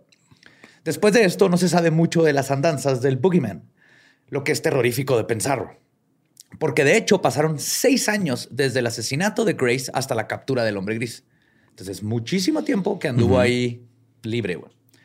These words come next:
Speaker 1: Pero, así como el asesino del Zodiaco, su necesidad de ser reconocido y generar miedo en la gente lo excitaba tanto como los mismos asesinatos.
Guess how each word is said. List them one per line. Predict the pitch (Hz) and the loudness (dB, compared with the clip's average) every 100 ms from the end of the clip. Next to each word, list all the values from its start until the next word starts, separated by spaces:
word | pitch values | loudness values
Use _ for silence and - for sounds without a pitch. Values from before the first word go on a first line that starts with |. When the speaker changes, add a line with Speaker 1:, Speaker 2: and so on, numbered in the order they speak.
| _ - _ _ _ _ | _ -20 _ _ _ _
Speaker 1:
Pero, | 254 240 277 - - | 2 4 2 -8 -4
así | 151 185 | 0 2
como | 185 202 | 2 4
el | 180 | 2
asesino | 143 143 180 180 | 0 0 2 2
del | 196 | 2
Zodiaco, | 196 156 127 - - _ | 2 2 2 -2 -10 _
su | - 190 | 0 2
necesidad | 175 170 175 180 | 4 2 2 2
de | 196 | 2
ser | 190 180 | 2 0
reconocido | 165 170 165 - 180 135 | 2 0 0 0 0 0
y | |
generar | 117 123 117 131 | 0 -2 0 0
miedo | 135 160 151 | 0 2 2
en | 156 | 2
la | 147 | 0
gente | 147 120 113 110 | -2 -2 -4 -4
lo | 123 | -4
excitaba | 135 135 131 143 | -4 -4 -2 0
tanto | 156 151 139 143 | 0 -2 -2 -2
como | 127 | 0
los | 123 107 | 0 -2
mismos | 120 123 127 | -4 -6 -6
asesinatos. | 123 131 160 - - | -8 -8 -8 -8 -16